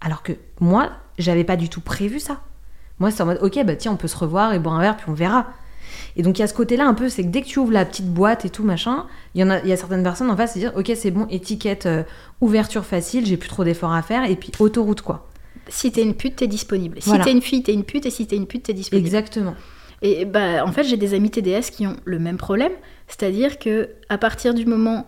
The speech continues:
Speaker 2: où elles sont T D S et que les gens le savent, et que des hommes le savent, eh bien, ils viennent leur parler de façon très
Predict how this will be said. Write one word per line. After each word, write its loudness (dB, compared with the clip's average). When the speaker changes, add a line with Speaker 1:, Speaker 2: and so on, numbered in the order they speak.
Speaker 2:
où -2
elles -2
sont -6
T -2
D 0
S -2
et -6
que -12
les -2
gens -4
le -6
savent, -4
et -8
que -12
des -4
hommes 0
le -4
savent, -4
eh 4
bien, 4
ils 6
viennent 8
leur 2
parler 2
de 4
façon 0
très 0